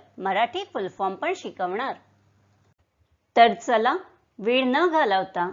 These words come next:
आजचा व्हिडिओमध्ये शिकूया full form of एन सी व्ही टी. एन सी व्ही टीमध्ये एन म्हणजे नॅशनल, सी म्हणजे काउन्सिल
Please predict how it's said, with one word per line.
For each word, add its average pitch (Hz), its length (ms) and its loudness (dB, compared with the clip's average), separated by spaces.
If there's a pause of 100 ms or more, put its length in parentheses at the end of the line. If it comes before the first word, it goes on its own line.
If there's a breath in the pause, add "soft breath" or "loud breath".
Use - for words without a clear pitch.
(280)
आजचा 247 420 0
व्हिडिओमध्ये 269 720 -4 (120)
शिकूया 240 600 -4 (280)
full 180 140 -4 (120)
form 254 220 0 (100)
of 180 80 -6 (960)
एन 220 200 2
सी 302 240 -4
व्ही 208 240 -2 (140)
टी. 160 120 -2 (1080 soft breath)
एन 214 200 4
सी 330 220 -6
व्ही 320 140 -4
टीमध्ये 214 640 -2 (560)
एन 202 280 0
म्हणजे 196 480 -2 (120)
नॅशनल, 175 580 -4 (1080 soft breath)
सी 269 160 -4
म्हणजे 262 520 -4
काउन्सिल 180 680 -6